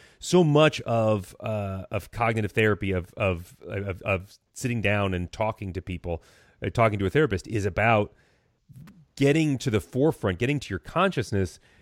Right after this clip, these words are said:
the behavior and pain that you're experiencing. And, and I feel like, again, so much of what we do, you, I mean, you, you say ninety-five percent, and I believe it, uh, is, is a reaction that we have that comes from something that we,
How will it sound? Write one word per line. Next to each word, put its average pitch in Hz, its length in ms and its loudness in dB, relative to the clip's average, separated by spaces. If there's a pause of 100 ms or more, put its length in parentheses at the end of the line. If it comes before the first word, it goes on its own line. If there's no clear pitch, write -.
the 107 160 0
behavior 107 600 0
and 90 160 0
pain 127 440 0
that 98 80 -4
you're 98 220 -2
experiencing. 95 800 -2 (240)
And, 107 220 -4
and 113 160 0
I 101 100 0
feel 127 240 0
like, 101 300 2
again, 101 480 0
so 113 240 -2
much 110 240 0
of 95 80 -6
what 98 100 -2
we 95 140 -6
do, 98 240 -2
you, 98 180 -6
I - 20 -10
mean, 95 140 -4
you, 87 140 -8
you 92 160 -10
say 90 180 -6
ninety-five 85 480 -4
percent, 98 300 -6
and 85 80 -6
I 110 60 -2
believe 156 340 -6
it, 76 140 -16 (380)
uh, 92 460 -4
is, 107 340 -2
is 110 260 -2
a 104 60 2
reaction 104 580 0
that 98 80 -4
we 95 120 -4
have 90 280 -2
that 87 120 -6
comes 98 240 -6
from 95 180 -6
something 92 380 -4
that 85 100 -4
we, 90 380 -4